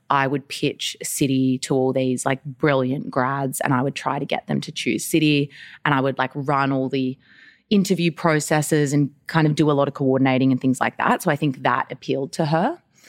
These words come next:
It got harder <laughs> because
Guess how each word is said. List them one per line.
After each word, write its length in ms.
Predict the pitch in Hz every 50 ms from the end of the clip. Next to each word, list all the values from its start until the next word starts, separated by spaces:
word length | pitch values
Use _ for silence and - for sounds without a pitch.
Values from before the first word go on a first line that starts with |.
| - - - - - - _ _ _ _ _ _ _
It 240 | 214 - - 190 156
got 280 | 196 185 220 247 -
harder 560 | 202 160 143 151 143 139 139 139 139 92 67 - 180 170
<laughs> 120 | 196 202
because 800 | - 214 196 - - - 202 180 151 131 135 160 214 220 202 -